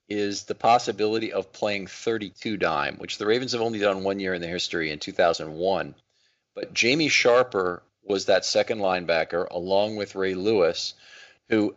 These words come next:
after a year in which they'd played a ton of diamond quarter, the second most diamond quarter they ever played was in two thousand, thirty-four and a half percent.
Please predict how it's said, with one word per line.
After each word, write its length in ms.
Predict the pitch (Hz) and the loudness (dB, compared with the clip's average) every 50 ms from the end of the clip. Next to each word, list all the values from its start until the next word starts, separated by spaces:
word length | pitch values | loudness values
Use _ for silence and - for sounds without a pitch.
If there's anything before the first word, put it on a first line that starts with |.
| _ _ | _ _
after 460 | 104 113 135 165 165 - - 165 143 | 2 4 4 4 2 0 -2 -2 -2
a 60 | 131 | -2
year 360 | 123 117 120 120 117 113 110 | -4 -6 -4 -2 0 0 0
in 100 | 104 101 | -2 -2
which 260 | 101 101 101 - - - | -2 -4 -4 -4 -4 -2
they'd 200 | 101 92 90 - | -4 -4 -4 0
played 240 | - 107 98 90 | 2 2 4 4
a 40 | 87 | 0
ton 360 | - _ - _ 135 135 131 | -4 _ -6 _ 0 0 0
of 80 | 113 95 | 0 0
diamond 340 | 101 98 95 95 90 87 - | 2 0 0 0 -2 -8 -12
quarter, 320 | - 95 92 87 - - | -16 -10 -8 -6 -6 -6
the 100 | - - | -6 -4
second 360 | 95 - - 120 - - 113 | -4 0 2 2 2 2 -2
most 180 | 98 90 90 - | -2 -4 -2 -2
diamond 300 | - 90 87 87 82 85 | -2 -2 -2 -2 -6 -6
quarter 180 | - 92 90 80 | -4 -4 -2 -2
they 100 | 80 82 | -2 -4
ever 160 | 80 82 80 | -4 -4 -6
played 280 | - - 95 87 82 | 0 0 2 2 2
was 120 | 82 82 - | -2 -6 -8
in 80 | 80 | -8
two 140 | 78 - - | -10 -12 -12
thousand, 420 | 69 - 85 76 - 76 - 69 - | -4 0 0 0 0 -4 -8 -12 -8
thirty-four 380 | - 92 87 82 - 87 90 | -8 -8 -8 -8 -8 -8 -6
and 80 | 82 78 | -6 -6
a 60 | 80 | -6
half 160 | 82 80 - | -6 -8 -8
percent. 340 | - 76 - - 78 73 - | -10 -10 -8 -6 -6 -8 -8